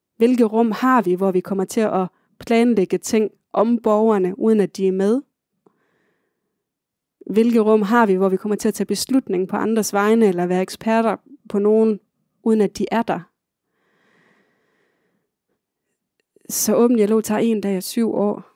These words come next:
at gå i gang med. Og jeg tænker, at hvis man har lyttet til den her podcast,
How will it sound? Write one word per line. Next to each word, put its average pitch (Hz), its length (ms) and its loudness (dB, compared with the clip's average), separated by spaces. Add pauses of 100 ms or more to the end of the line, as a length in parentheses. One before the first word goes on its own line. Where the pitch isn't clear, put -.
(140)
at 185 100 -4
gå 185 100 -2
i 185 80 0
gang 226 300 2
med. 180 220 0 (500)
Og 190 80 0
jeg 190 120 0
tænker, 240 320 2
at 185 80 0
hvis - 520 -6 (580)
man 175 140 -10
har 185 80 -6
lyttet 233 280 2
til 190 160 -4
den 208 160 2
her 180 120 0
podcast, 185 760 -4